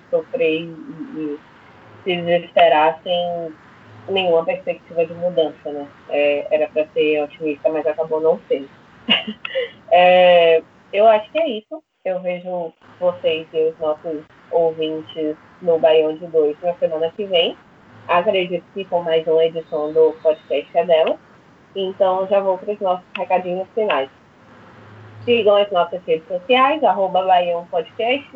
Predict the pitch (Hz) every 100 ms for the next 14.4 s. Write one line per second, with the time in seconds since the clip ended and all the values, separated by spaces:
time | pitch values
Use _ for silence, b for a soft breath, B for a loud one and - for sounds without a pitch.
0 | 262 175 175 170 175 175 190 180 175 190
1 | 262 - _ - - - 196 208 208 -
2 | 208 214 214 196 202 202 202 202 202 202
3 | 202 196 196 - 202 220 262 269 - 233
4 | 233 220 180 175 185 208 254 - 208 -
5 | - 170 180 196 _ - 165 160 190 208
6 | 208 190 180 180 185 170 160 165 - _
7 | 202 220 208 170 170 - 180 160 151 165
8 | 269 - - - - - 196 170 175 170
9 | 175 185 185 185 - 185 175 175 180 170
10 | 170 170 - 170 165 - 190 180 175 160
11 | 151 170 240 _ - _ - 170 165 156
12 | 160 175 160 180 160 160 - 170 160 170
13 | 165 156 160 156 165 165 165 160 151 170
14 | 170 160 - 160